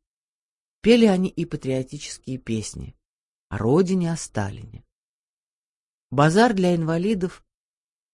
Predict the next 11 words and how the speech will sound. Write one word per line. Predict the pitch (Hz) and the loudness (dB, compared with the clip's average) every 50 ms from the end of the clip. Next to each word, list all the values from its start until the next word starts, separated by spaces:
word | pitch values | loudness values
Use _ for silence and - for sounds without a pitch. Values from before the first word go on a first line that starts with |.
| _ _ _ _ _ - | _ _ _ _ _ 0
был | 160 196 240 240 | 4 4 4 4
их | 247 - - - _ - | 4 0 -4 -8 _ 0
обществом, | - 214 226 220 220 - - - - - - - - 104 101 | 4 4 4 4 2 -2 -6 -6 -8 -10 -10 -8 -8 -8 -6
их | - - 160 - | -6 -6 -6 -6
средой, | - - - 156 165 175 147 139 - 156 147 117 101 - - _ _ _ _ _ _ _ _ _ - | -6 -4 -4 -2 -2 -2 0 0 2 2 2 2 0 -4 -12 _ _ _ _ _ _ _ _ _ -10
где | - 123 123 143 160 | -8 -2 2 4 6
они | 165 185 208 220 | 6 6 6 4
были | 208 165 170 156 147 | 4 2 2 2 2
равными | 143 139 160 160 175 170 165 165 156 151 | 2 2 4 2 2 2 0 -2 -2 -2
среди | 147 - - 135 131 127 131 | -4 -4 -4 -6 -4 -2 -2
равных. | 127 117 113 107 104 95 87 82 73 - - _ | 0 0 0 0 -2 -2 -6 -8 -10 -12 -14 _